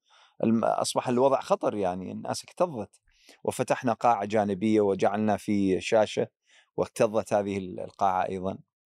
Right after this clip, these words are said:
وال-، كان إيلان بابي موجود، وكان ال-، المعقبين، آه، غادة الكرمي ونور مصالحة،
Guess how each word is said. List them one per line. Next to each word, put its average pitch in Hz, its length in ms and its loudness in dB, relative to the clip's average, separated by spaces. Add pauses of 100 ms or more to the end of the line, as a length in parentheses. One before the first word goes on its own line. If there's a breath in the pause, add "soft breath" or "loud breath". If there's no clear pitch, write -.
(640 soft breath)
وال-، 117 1120 2
كان 151 360 -2
إيلان 123 300 2
بابي 113 320 -2
موجود، 95 440 -6 (1200)
وكان 107 960 0
ال-، 104 360 2
المعقبين، 104 1080 0 (580)
آه، 104 160 4
غادة 120 340 2
الكرمي 110 480 -4 (640)
ونور 123 380 0
مصالحة، 101 600 -2